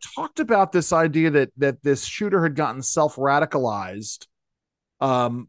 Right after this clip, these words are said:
by going down various rabbit holes on the internet during the pandemic. You know, we talk about this, and you talk about the left sort of going through and trying to find the common thread with guns. The common thread may very well be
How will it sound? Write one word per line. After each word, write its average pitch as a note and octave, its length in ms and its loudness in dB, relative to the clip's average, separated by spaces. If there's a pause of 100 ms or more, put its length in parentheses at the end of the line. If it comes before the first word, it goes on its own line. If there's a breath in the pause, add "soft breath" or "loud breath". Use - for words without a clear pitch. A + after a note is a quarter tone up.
by C3 380 2
going D3+ 400 0
down C#3+ 340 2
various C3+ 340 2
rabbit C3+ 340 0
holes B2 300 -2
on A#2+ 140 -2
the A#2 140 -6
internet A#2+ 480 -8
during A#2+ 240 -4
the A2+ 60 -8
pandemic. A#2+ 560 -4 (1500)
You E3+ 80 2
know, F#3+ 40 4
we F#3+ 120 0
talk C#4 320 -2
about G#3 320 0
this, D3+ 240 -2
and C#3+ 80 -8
you C#3 80 -6
talk A3 240 -12
about A3+ 120 -8
the E3 80 -4
left E3 240 -2
sort D#3+ 140 -6
of C#3 100 -8
going D#3 220 -4
through D3+ 140 -8
and C3 100 -6
trying E3 200 -6
to D#3 60 -4
find D#3 220 -4
the C3+ 60 -6
common D3+ 400 -4
thread D3 260 -2
with A2+ 180 -8
guns. A#2+ 640 -2 (400)
The F#3+ 120 0
common F#4 400 0
thread C4+ 260 2
may B3 220 -2
very A#3+ 320 2
well A#3 260 2
be G#3+ 640 -4